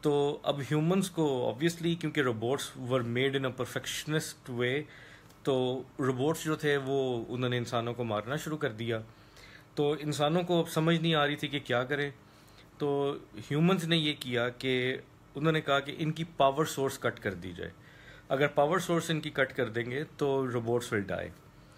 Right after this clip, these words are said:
अ, तो बिल्कुल इसी तरह हुआ। अ, humans ने क्या किया कि उसमें अपनी power source उनकी cut की, एनर्जी जितनी थी दुनिया से वो ख़त्म की, तो robots डाई, मरना शुरू हो गए। अ,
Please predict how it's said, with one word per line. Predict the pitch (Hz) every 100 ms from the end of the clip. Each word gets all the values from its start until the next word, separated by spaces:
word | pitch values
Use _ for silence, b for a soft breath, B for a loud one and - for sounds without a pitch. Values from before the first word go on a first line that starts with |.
| B B B
अ, | - 123 123 123 120 113
तो | - 143 -
बिल्कुल | 123 127 135 156
इसी | 165
तरह | 156 175
हुआ। | 165 151 143
अ, | 131 - 131
humans | 123 131 147 143 127
ने | 139 135
क्या | 139
किया | 135 123 123
कि | 123 120
उसमें | 113 123 117
अपनी | 113 113 110 113
power | 120 120
source | - 123 113
उनकी | 113 117
cut | 113 123 -
की, | 135 139 B B B B 127
एनर्जी | 123 117 120 131 127 117
जितनी | 120 120 131
थी | 131 127 117
दुनिया | 113 117 120
से | 113
वो | 113
ख़त्म | 110 - 127
की, | 135 139 139 B B B B -
तो |
robots | 160 151 139 151 - - -
डाई, | 117 110 117 - -
मरना | 123 120 117
शुरू | 113 104
हो | 98
गए। | 98
अ, | 101 - - - - - - - - - 135 135 131 131